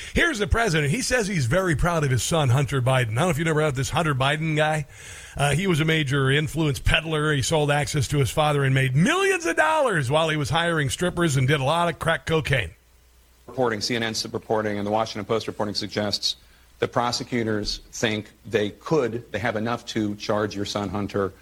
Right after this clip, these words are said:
Speaker 2: uh, for tax crimes and a false statement about a gun purchase. Um, personally and
Speaker 1: Which is, uh, honestly, uh, crap.
Speaker 2: politically, um, how do you react to that?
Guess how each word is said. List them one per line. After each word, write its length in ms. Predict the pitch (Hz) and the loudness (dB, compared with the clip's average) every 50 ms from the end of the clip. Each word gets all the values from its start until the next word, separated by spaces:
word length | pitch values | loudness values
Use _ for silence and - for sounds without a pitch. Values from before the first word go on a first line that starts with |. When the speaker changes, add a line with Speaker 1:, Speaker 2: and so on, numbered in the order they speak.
| - - - - _ _ - | -20 -20 -20 -20 _ _ 0
Speaker 2:
uh, 140 | - 107 | 0 0
for 160 | 104 - - 110 | 0 0 -2 -2
tax 320 | - - 110 107 104 - | -2 -2 -4 -4 -4 -8
crimes 380 | - - 110 107 107 104 104 107 | -6 -4 -4 -2 -2 -4 -4 -6
and 80 | 104 | -8
a 40 | 101 | -8
false 280 | - - 107 101 98 - | -2 0 0 0 0 -4
statement 300 | - 107 - 101 104 101 | -4 -6 -6 -4 -6 -4
about 180 | 98 107 101 101 | -2 -2 -2 -2
a 60 | 101 | -2
gun 240 | 98 104 104 104 101 | -4 -4 -6 -6 -6
purchase. 560 | - - 98 92 - - 104 92 - - - - - - - _ _ _ - | -6 -6 -6 -6 -6 -8 -4 -4 -4 -4 -6 -10 -20 -20 -20 _ _ _ -4
Um, 180 | 101 104 101 | -2 -2 -2
personally 540 | 101 - - - 151 147 - - 143 131 123 | -6 -8 -4 -2 -2 -2 -2 -2 -2 -2 -2
and 80 | 117 - | 0 0
Speaker 1:
Which 180 | 160 170 - | 0 0 0
is, 180 | 143 156 117 98 | 0 0 0 2
uh, 160 | 143 139 131 131 | 2 0 0 0
honestly, 560 | 135 135 135 131 - - 135 123 117 113 113 | 0 2 2 0 0 0 0 0 2 2 2
uh, 80 | 107 95 - | 0 -2 -2
crap. 500 | - - - 165 135 104 92 82 - - | 0 2 2 2 2 0 -2 -2 -4 -2
Speaker 2:
politically, 600 | - 120 127 120 123 - - 107 101 95 101 95 - - - _ - _ - _ _ | 0 0 0 0 0 -2 -4 -4 -2 -2 -4 -6 -10 -16 -20 _ -20 _ -20 _ _
um, 340 | 107 104 104 107 107 101 - - - - | -2 -2 0 0 -2 -4 -4 -10 -16 -14
how 140 | - - 147 | -2 -2 -2
do 80 | 147 160 | -2 -2
you 80 | 151 | -4
react 400 | 135 123 113 110 110 117 113 - - | -4 -2 -2 -2 -4 -4 -8 -10 -10
to 60 | 107 85 | -8 -8
that? 220 | 82 80 - - | -6 -8 -10 -16